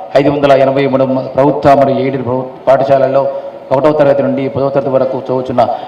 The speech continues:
డెబ్బై ఎనిమిది వేల రెండు వందల పదిహేను మంది విద్యార్థులు లబ్ధి పొందుతున్నారు.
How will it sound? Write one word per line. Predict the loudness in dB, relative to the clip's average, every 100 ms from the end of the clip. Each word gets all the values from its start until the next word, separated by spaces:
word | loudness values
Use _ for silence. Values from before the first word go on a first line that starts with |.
| -2 0
డెబ్బై | 2 2
ఎనిమిది | 0 -2 -2
వేల | -2
రెండు | -2 -2
వందల | -4 -2
పదిహేను | -2 -2 -4
మంది | -8 -10
విద్యార్థులు | -2 0 0 0
లబ్ధి | -4 -4
పొందుతున్నారు. | -6 -6 -4 0 4 4 4